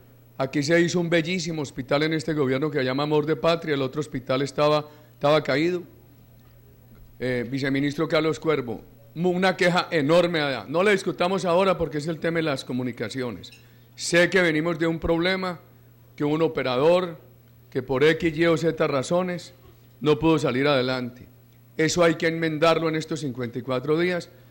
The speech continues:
y hay que dejar un buen servicio en Providencia. Fue una, una queja muy grande esta mañana y este gobierno tiene, la costumbre nuestra no ha sido,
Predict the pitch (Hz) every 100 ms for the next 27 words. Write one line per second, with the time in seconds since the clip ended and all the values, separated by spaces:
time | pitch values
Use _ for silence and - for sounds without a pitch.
0 | - - 135 135 156 147 151 151 151 135
1 | 160 151 156 139 156 151 156 143 135 107
2 | 117 110 117 110 107 - - - - -
3 | - - _ _ - - - - - -
4 | - 143 156 165 170 151 165 165 165 170
5 | 170 156 170 165 160 156 156 135 156 190
6 | 180 - - - - 127 156 147 175 151
7 | 143 160 160 170 165 160 - - - -
8 | 131 131 143 170 160 170 165 170 160 165
9 | 160 165 156 160 151